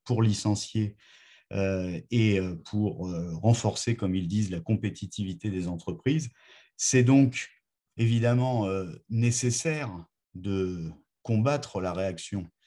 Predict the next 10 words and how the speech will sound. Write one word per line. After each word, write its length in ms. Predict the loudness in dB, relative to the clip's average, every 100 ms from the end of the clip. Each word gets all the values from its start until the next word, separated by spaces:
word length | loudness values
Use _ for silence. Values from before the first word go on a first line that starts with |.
| -20 -20 _ -6
Euh, 100 | -2
et 120 | 0 0
pour 180 | 0
cela, 240 | 2 6 6
il 100 | 6
faut 220 | 2 2
évidemment 420 | 4 2 2 2
l'unité, 680 | 2 4 2 0 -2 -6 -4
mais 160 | -4 0
l'unité, 760 | 4 4 4 2 -2 -2 -4